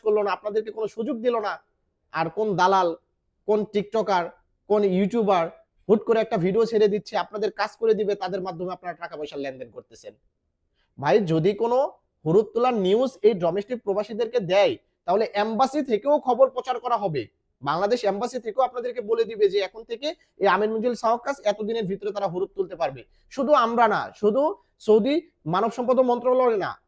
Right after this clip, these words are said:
একবারে এম্বাসি থেকেও নিউজ কিন্তু প্রকাশ করা হবে।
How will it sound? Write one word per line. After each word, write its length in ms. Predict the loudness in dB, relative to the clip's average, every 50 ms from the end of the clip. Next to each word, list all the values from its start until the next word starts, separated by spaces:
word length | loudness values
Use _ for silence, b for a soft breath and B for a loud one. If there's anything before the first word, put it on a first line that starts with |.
| _ 0 0 0
একবারে 280 | 2 0 0 0 2 2 2 2 0
এম্বাসি 300 | 0 0 -2 -4 -4 -6 -4 -2
থেকেও 260 | -2 0 2 2 2 2 2 2 2
নিউজ 200 | 4 4 4 2 0 -4
কিন্তু 160 | -6 -4 -4 -4
প্রকাশ 220 | -4 -6 -6 -8 -8 -6
করা 140 | -6 -6 -6 -6
হবে। 180 | -8 -10 -12 -14